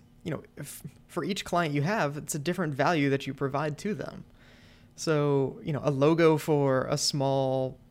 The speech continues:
startup is going to be worth a lot less than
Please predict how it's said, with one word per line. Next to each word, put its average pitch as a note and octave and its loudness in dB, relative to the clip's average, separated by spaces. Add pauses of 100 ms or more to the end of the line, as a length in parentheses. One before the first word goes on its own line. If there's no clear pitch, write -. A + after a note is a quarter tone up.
(140)
startup C#3 0 (1040)
is C#3+ -4
going D#3 0
to C#3 -4
be C#3 2
worth C#3 0
a C3+ -4
lot B2+ -2
less C#3 0
than C3+ -4